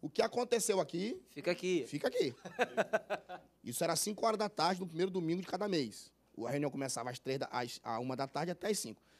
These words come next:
Speaker 1: Só que sete horas tinha culto. Meu irmão, sete horas,
Speaker 2: Todo
Speaker 1: chegava o pas-, um pastor com a mulher, e a, a mulher daquele pastor já tava de bico com outro pastor. Porque o cara, quando chegou, falava assim, "Meu irmão, na reunião aquele cara me detonou."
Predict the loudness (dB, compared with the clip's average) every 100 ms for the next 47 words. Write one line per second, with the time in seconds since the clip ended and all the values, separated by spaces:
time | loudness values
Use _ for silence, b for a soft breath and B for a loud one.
0 | b b -6 -4 -4 -6 -2 -2 0 -2
1 | -4 -4 -4 -2 -2 0 -2 -6 -8 -4
2 | -4 0 0 0 -4 b b b 0 2
3 | 2 4 4 4 0 -2 -8 -4 -2 0
4 | -2 -2 -8 -6 -4 -4 -2 0 0 -2
5 | -6 -6 -8 -4 -4 -4 -6 -6 -6 -6
6 | -6 -8 -6 -6 -4 -6 -8 -8 -6 -4
7 | -4 -4 -6 -4 -6 -6 b b b b
8 | 0 2 2 2 0 0 0 0 -4 -2
9 | -2 -2 B B -4 -2 0 -2 -4 -2
10 | -4 -4 -6 -4 -2 -4 -2 -2 -2 -4